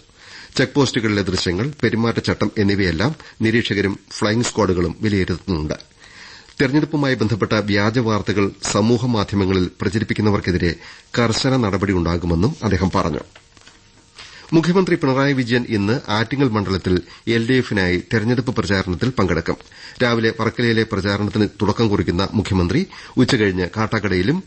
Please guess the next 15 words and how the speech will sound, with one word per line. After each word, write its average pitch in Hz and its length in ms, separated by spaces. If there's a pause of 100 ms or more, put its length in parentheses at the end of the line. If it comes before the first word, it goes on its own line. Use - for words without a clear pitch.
(160)
കന്യാകുളങ്ങരയിലും 98 880
എത്തും. - 260 (1200)
കോഴിക്കോട്ട് 170 640
മൂന്ന് 135 480
മുന്നണികളുടെയും 113 760
തെരഞ്ഞെടുപ്പ് 107 420
പ്രചാരണം 90 560 (120)
കടുത്ത 117 340
വേനൽച്ചൂടിലും 95 760 (340)
ഊർജിതമായി 113 560
പുരോഗമിക്കുകയാണ്. 87 880 (500)
യു 135 160
ഡി 139 100
എഫ് 143 160
സ്ഥാനാർത്ഥി 104 560